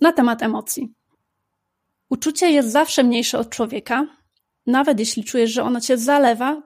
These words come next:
to możesz się do niego zdystansować. Na zasadzie: mam uczucie,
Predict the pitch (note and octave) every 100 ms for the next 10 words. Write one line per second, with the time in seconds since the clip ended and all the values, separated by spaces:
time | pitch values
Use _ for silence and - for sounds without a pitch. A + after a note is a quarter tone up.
0 | - C#4 D4 C#4 C4 B3 A3+ A#3 A3+ A3+
1 | G#3+ A3+ A3+ A3+ - - G#3+ - B3 A#3
2 | A#3 A#3+ A#3 A#3 A#3 _ _ - A3+ B3+
3 | D#4 E4 C4+ - C4+ C#4+